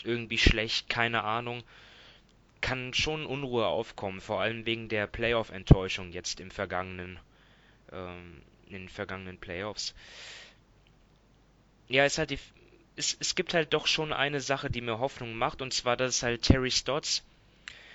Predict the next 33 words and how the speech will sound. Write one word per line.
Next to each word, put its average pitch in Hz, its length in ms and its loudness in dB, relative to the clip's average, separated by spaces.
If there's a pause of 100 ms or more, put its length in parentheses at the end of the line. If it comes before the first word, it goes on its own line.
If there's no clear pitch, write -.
(160)
der 110 120 0
Coach, 131 400 0
geschafft - 500 2
hat, - 400 -4 (480)
trotz - 380 0
Lillard 139 280 2
und 120 160 -6
McCollum, 143 540 -2
die 131 100 -2
ja 123 120 2
defensiv, 131 640 -4 (800)
ähm, 113 460 -8 (120)
als, - 460 -4
als, - 500 -4
als, 110 340 -4
ähm, 104 400 -8 (600)
Schwachstellen 131 680 2
verschrien 131 500 -2
sind, 127 180 -6
er 120 120 2
hat 147 80 -2
es 156 140 -4
trotzdem 160 360 -2
geschafft, 143 400 2
irgendwie 139 240 -6
dort 135 180 0
eine 135 220 -2
funktionierende 139 640 -2
Team-Defense 143 720 -4
zu - 80 -2
etablieren. 92 640 -4
Ja, 110 140 0
so 110 180 -6